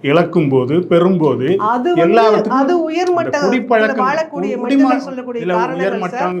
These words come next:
Speaker 1: கீழ்மட்டம்னு இல்லைங்க. போதை பழக்கத்துக்கு அடிம-, அடிமையாகி ஒருவன் வந்து ஒரு அடிக்ட் ஆகிட்டான் அப்படின்னு சொன்னா,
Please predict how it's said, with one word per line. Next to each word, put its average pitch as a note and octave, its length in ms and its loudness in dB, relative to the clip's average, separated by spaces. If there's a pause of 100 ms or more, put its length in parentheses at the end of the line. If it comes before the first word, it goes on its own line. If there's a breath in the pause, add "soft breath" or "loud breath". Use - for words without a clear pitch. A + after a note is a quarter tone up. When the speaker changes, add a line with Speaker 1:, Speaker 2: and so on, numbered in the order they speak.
Speaker 1:
கீழ்மட்டம்னு E3 880 -10
இல்லைங்க. C3 440 -12
போதை D#3+ 460 -8
பழக்கத்துக்கு D3 760 -14 (300 loud breath)
அடிம-, E3 440 -2
அடிமையாகி D3+ 880 -4
ஒருவன் D3 300 -6
வந்து D#3 400 -2 (280 loud breath)
ஒரு C#3 260 -2
அடிக்ட் F#3+ 460 2
ஆகிட்டான் D#3 460 0
அப்படின்னு D3 220 -6
சொன்னா, B2+ 460 -4